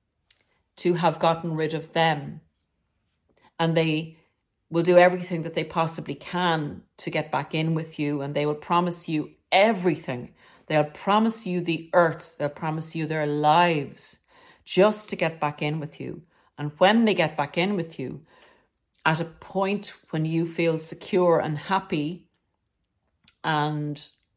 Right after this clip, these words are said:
really re-engage and commit in the relationship, they will leave you at the worst possible time and in a very detrimental state. They will try and leave you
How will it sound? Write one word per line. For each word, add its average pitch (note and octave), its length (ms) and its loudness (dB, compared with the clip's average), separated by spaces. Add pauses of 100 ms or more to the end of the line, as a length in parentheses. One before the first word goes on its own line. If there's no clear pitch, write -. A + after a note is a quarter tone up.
really E3 320 0
re-engage D#3 640 -2
and D3 100 -14
commit F3+ 380 -4
in D#3 80 -6
the D3 80 -4
relationship, C#3+ 800 -4 (640)
they E3+ 240 4
will E3 180 4
leave D#3+ 640 0
you D3 380 -4 (500)
at D#3 100 -2
the E3 80 -2
worst E3 460 -2 (240)
possible D3+ 400 -4
time E3 440 -2
and D3 140 -2
in D3+ 140 -2
a D3 40 -2
very D3+ 280 -2
detrimental D3+ 640 -6
state. D3+ 580 -2 (380)
They E3 160 4
will D#3+ 100 0
try F#3 360 4
and F3+ 220 0
leave D3+ 300 -4
you D#3+ 340 -2